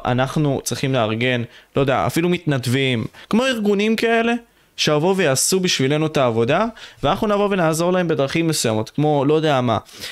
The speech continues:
בין אם זה בלחשוף אותם למידע שלנו, בין אם זה לתת ממה שלנו יש,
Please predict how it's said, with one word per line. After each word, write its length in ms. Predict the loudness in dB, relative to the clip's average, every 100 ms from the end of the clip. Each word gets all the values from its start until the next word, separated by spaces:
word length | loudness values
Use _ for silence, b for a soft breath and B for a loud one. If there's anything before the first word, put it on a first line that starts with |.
| B -4
בין 120 | 0
אם 100 | 0
זה 180 | 0 0
בלחשוף 540 | 0 -2 0 -2 -2
אותם 220 | -2 -2 0
למידע 400 | 0 0 0 0
שלנו, 360 | 0 0 0
בין 120 | -2
אם 80 | -2
זה 200 | 0 -2 -4 -2
לתת 280 | -2 0 -2
ממה 220 | 0 0
שלנו 440 | 0 0 0 0 0
יש, 360 | -2 -4 -8